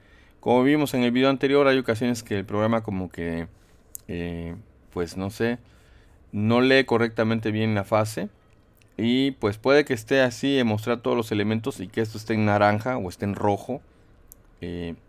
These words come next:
tenemos que volverlo a, a configurar dando clic aquí en otra opción y volviendo a la misma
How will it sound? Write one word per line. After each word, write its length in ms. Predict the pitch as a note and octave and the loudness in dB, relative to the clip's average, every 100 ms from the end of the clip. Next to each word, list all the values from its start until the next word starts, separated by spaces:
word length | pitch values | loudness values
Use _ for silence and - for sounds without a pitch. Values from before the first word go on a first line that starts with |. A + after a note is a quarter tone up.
| _ _ _ - - | _ _ _ -20 -8
tenemos 400 | F#2+ G#2+ A2+ A2 | -4 -2 -2 -2
que 80 | G2 | -4
volverlo 440 | F#2+ G2+ A2 G#2+ | -2 0 2 2
a, 220 | F#2 D#2+ - _ _ - - | 0 -4 -12 _ _ -20 -14
a 320 | - F2+ F2 E2+ | -4 0 0 -2
configurar 800 | F#2 F2 F#2+ F#2+ A2 B2+ D#3 D3 - - _ | -8 -6 -6 -2 4 6 4 0 -14 -20 _
dando 260 | G2 G#2 G2+ | -6 -4 -4
clic 200 | G#2+ G2+ | -4 -4
aquí 240 | F#2+ - | -4 -4
en 160 | G#2 G#2 | -4 -4
otra 160 | G2+ F#2+ | -2 -4
opción 460 | - B2+ C3+ D#3 - | -2 0 0 -2 -8
y 120 | G2 | -10
volviendo 460 | G2 G2 G2+ G#2+ G#2+ | -6 -4 -2 2 2
a 40 | |
la 140 | G#2 G#2 | 2 2
misma 440 | A2+ A2 A2+ | 0 0 -2